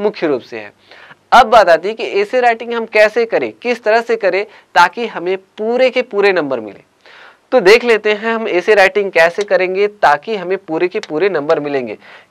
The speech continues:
किसी भी टॉपिक पे यदि हमें एसे राइटिंग करने हैं तो सबसे पहले आप क्या करिए, उस टॉपिक का नाम लिखिए। For example के लिए कोई एसे है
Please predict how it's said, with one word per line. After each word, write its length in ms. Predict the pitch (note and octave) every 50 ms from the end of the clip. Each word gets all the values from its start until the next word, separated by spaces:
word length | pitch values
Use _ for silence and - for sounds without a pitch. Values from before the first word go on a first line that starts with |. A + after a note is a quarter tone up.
| _ -
किसी 280 | A3+ A#3 A3+ C4+ C#4
भी 160 | B3 C#4 D4
टॉपिक 440 | C#4+ C#4+ A3 F3 E3 E3 F3 E3 E3
पे 100 | - G3+
यदि 180 | F#3 F3+ F3 F#3
हमें 200 | F#3 F3+ F#3+ -
एसे 280 | - E3+ D#3+ - G3
राइटिंग 340 | F3+ E3 D#3 D3+ F3 E3 D3+
करने 280 | - D3+ D3 D#3 E3+ E3+
हैं 160 | C#3 A2 G2+ _ _ _ _ - - - _ - -
तो 100 | B3+ B3
सबसे 360 | - G#3+ - - - A#3+ A#3
पहले 400 | A#3 G#3 F#3+ F3+ F3+ G3 G#3 G3+
आप 280 | - D3+ E3+ F3 E3+
क्या 160 | - F3+ E3+ F3
करिए, 500 | E3+ F#3 F3 F#3 G3+ G#3+ A3+ A3 A3 - _ _ _ _
उस 280 | - A3 A3+ A3 - -
टॉपिक 400 | - E3+ D#3+ D3+ D#3 F3+ F3+ F3
का 120 | - G3+ F#3+
नाम 340 | E3 D3 C#3+ D3 D3 C#3+ C3+
लिखिए। 280 | B2 A2 - C3 B2 - -
For 140 | E3+ E3 D#3+
example 440 | D#3+ D3+ E3+ E3+ E3 E3 F3+ E3+ E3
के 80 | -
लिए 100 | F3 E3+
कोई 340 | E3 F3 E3 D#3+ D#3 D3+ - -
एसे 300 | - D#3 D#3 - - A3
है 260 | G3+ E3 D3+ E3+ G#3